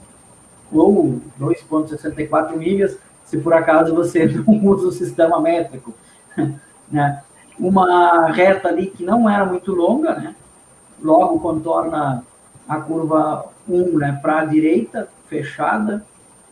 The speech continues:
né? Uma outra curva puxando pra direita de novo, aí chega na três, que é a curva da confeitaria, ah, curva de, de raio longo, né? Faz um S,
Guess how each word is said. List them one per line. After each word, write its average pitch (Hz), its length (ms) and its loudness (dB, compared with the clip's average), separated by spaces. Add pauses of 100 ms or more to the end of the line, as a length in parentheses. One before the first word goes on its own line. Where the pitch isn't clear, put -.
(120)
né? 135 200 -6
Uma 156 280 -4
outra 160 380 -2
curva 165 380 2
puxando 160 360 -4
pra 151 160 -2
direita 156 460 -2
de 139 80 -4
novo, 185 380 0
aí 156 100 0
chega 160 360 -2
na 151 120 -2
três, 165 420 -6 (400)
que 156 80 -6
é 156 60 4
a 147 180 2
curva 156 300 -2
da 151 160 0
confeitaria, 139 920 -2 (440)
ah, 139 280 -2 (100)
curva 151 260 0
de, 135 280 0
de 131 160 -12
raio 143 320 0
longo, 208 420 2
né? 208 180 0 (480)
Faz 160 260 2
um 165 200 -2
S, 247 500 -4